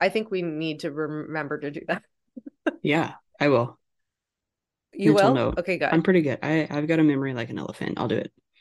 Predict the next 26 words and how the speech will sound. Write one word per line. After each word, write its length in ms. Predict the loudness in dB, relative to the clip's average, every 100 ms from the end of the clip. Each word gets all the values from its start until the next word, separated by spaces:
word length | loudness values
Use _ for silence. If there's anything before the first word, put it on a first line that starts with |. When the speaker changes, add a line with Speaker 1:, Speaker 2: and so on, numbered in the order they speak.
| _ _ _ _
Speaker 1:
You 160 | -8 -6
do. 140 | -4
I'm 840 | -6 -4 -2 -2 -2 -4 -8 -12 -16 _ _ _ _ -20 _ _ _ _ _ _ _
here 240 | -8 -6
and 100 | -4 -6
there. 260 | -8 -12
It's 120 | -16 -6
here 140 | -2
and 100 | 0
there. 140 | 0 2
I 60 |
have 160 | 2 0
to 60 |
commit 280 | -6 -6 -4
it 120 | -4 -6
to 80 |
memory 400 | -8 -6 -6 -6 -4
or 100 | -4
else 180 | -4 -6
I 60 |
won't 200 | -10 -10 -12
remember 340 | -12 -8 -6 -6
it. 100 | -10 _ _ _ _ -10
Speaker 2:
Yeah. 180 | -8 -8 _ -12
<laughs> 60 | -10 -10 -10 -10
Speaker 1:
Like, 120 | -4